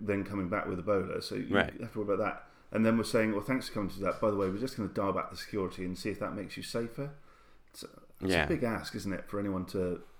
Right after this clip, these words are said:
Speaker 1: to volunteer? So, you know, I tip my hat to those experts and people that do go out and, and try
Speaker 2: Mm-hmm.
Speaker 1: and help for the best.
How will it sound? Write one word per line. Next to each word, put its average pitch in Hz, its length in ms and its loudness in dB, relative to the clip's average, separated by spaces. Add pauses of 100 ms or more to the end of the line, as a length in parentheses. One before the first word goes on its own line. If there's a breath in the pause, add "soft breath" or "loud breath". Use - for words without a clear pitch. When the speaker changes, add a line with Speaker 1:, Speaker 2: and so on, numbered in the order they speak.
(240)
Speaker 1:
to - 80 -12
volunteer? 92 580 -4
So, 95 360 -4
you 98 80 -6
know, 90 100 -6
I 90 40 -6
tip - 200 -10
my 98 120 -8
hat 92 320 -10
to 85 240 -4 (800 soft breath)
those 92 180 -4
experts - 480 -6
and 85 300 -4 (240)
people 95 240 -6
that 92 140 -6
do 98 120 -2
go 90 120 -2
out 87 100 -2
and, 87 340 -6 (160)
and 95 120 -4
try 95 100 0
Speaker 2:
Mm-hmm. 95 100 -2
Speaker 1:
and 85 220 -2 (460)
help 98 260 0
for - 80 -12
the 87 80 -8
best. 87 300 -4